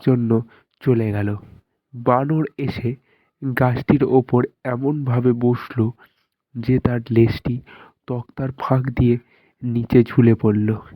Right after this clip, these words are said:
বানর করাতের কাছে ঘেঁষে যেমনি তক্তার খিল ধরে টান দিল, অমনি খিল খুলে গিয়ে দুটি তক্তার পরস্পর মিলে গেল, আর বানরের লেজ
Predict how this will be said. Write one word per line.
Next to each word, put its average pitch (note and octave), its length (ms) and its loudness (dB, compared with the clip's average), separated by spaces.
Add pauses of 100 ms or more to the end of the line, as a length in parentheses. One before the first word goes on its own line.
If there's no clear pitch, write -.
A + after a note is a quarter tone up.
(520)
বানর D3 460 0
করাতের C#3+ 580 -2
কাছে C3 400 0 (500)
ঘেঁষে A#2+ 460 2 (380)
যেমনি C#3+ 420 0
তক্তার C3+ 460 0
খিল C#3+ 300 2
ধরে C3 220 0
টান B2 300 0
দিল, A2+ 240 0 (540)
অমনি D3+ 420 2
খিল C#3 260 0
খুলে A#2+ 360 0 (880)
গিয়ে C3+ 200 8
দুটি B2 300 -2
তক্তার A#2+ 440 2
পরস্পর A#2 520 2
মিলে A2 300 2
গেল, G#2+ 220 -4 (760)
আর D3+ 220 0
বানরের C#3 520 2
লেজ C#3 380 2